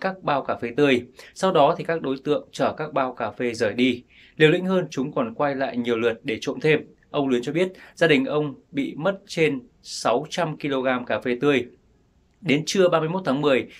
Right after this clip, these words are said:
thì lực lượng công an đã tiến hành các bước để phục vụ công tác điều tra. Chiều ba mươi mốt tháng mười, tại cuộc họp báo thường kỳ Bộ Ngoại giao, trả lời câu hỏi của phóng viên đề nghị cho biết phản ứng của Việt Nam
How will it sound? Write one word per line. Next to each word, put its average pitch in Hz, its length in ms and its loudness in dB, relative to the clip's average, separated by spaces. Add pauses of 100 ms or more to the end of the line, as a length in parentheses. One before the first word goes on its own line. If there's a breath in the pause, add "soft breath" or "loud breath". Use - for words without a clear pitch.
thì 143 100 0
lực 151 80 4
lượng 151 160 2
công 156 180 -2
an 151 320 -2
đã 139 80 -4
tiến 135 220 -6
hành 139 180 -4
các - 180 -12
bước 196 240 -2
để 110 220 -4
phục - 160 -12
vụ 127 160 -2
công 123 200 -8
tác 139 160 -12
điều 120 120 -6
tra. 113 220 -8 (880)
Chiều 190 260 8
ba 190 140 6
mươi 202 80 0
mốt 233 200 4
tháng 180 140 0
mười, 160 220 4
tại 143 200 4
cuộc 147 140 -2
họp 139 160 0
báo 131 180 2
thường 139 220 -2
kỳ 131 160 4
Bộ 123 100 0
Ngoại 123 160 0
giao, 139 340 4
trả 143 120 -2
lời 127 160 6
câu 175 80 4
hỏi 160 160 0
của 113 80 -2
phóng 123 180 -4
viên 147 240 2
đề 123 100 2
nghị 117 180 -2
cho 143 120 -6
biết 180 200 0
phản 117 140 2
ứng 113 140 0
của 156 100 -4
Việt 117 180 0
Nam 139 260 4